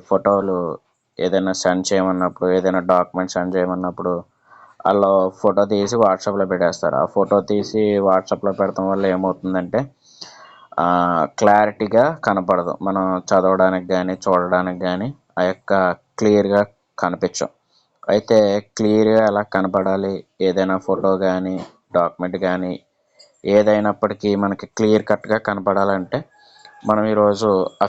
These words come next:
ఫీచర్‌ని వాడుకుని క్లియర్ కట్‌గా మనం తెలుసుకోవచ్చు. అయితే ఈ ఇన్ఫర్మేషన్ చాలామందికి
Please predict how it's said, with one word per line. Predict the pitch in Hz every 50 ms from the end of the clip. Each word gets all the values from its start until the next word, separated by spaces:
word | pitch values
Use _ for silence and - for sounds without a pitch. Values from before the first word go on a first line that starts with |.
| -
ఫీచర్‌ని | - 117 117 117 - 123 117 113 107
వాడుకుని | 104 101 95 98 - - 113 143 175 185 - _ _ _ _ _ _ - -
క్లియర్ | 123 113 110 107 107 -
కట్‌గా | 104 - - 104 107 110
మనం | 104 104 101 101
తెలుసుకోవచ్చు. | 98 92 90 - - 95 90 - - - - 90
అయితే | 95 92 101 101 101
ఈ | 95
ఇన్ఫర్మేషన్ | 90 92 - 101 107 110 110 120 123 107 -
చాలామందికి | 98 95 98 101 104 104 104 104 104